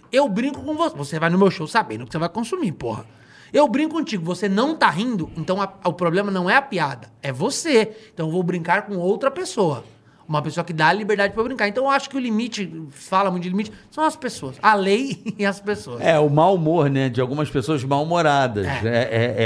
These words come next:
Speaker 2: essa é, a, é, acho que é a máxima.
Speaker 1: Mas eu
Speaker 2: Mas
Speaker 1: adoro,
Speaker 2: o humor,
Speaker 1: cara.
Speaker 2: humor, as pessoas têm que sacar que o humor é, é...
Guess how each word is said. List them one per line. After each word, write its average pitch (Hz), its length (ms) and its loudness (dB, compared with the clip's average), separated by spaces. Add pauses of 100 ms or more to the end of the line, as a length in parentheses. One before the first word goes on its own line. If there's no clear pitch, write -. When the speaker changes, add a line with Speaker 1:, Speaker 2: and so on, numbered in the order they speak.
(100)
Speaker 2:
essa 123 260 0
é, 131 180 2
a, 139 160 2
é, 123 140 2
acho 123 260 0
que 143 80 0
é - 20 4
a 139 60 2
máxima. 120 420 0
Speaker 1:
Mas 214 280 2
eu 226 40 6
Speaker 2:
Mas 254 220 6
Speaker 1:
adoro, 190 260 6
Speaker 2:
o 220 80 8
humor, 185 140 4
Speaker 1:
cara. 95 180 -4
Speaker 2:
humor, 139 320 0
as 117 80 -4
pessoas 120 300 -8
têm 123 140 -4
que - 60 -16
sacar 107 440 -4
que - 80 -4
o 107 60 0
humor 101 380 0 (680)
é, 95 500 0
é... 87 480 -4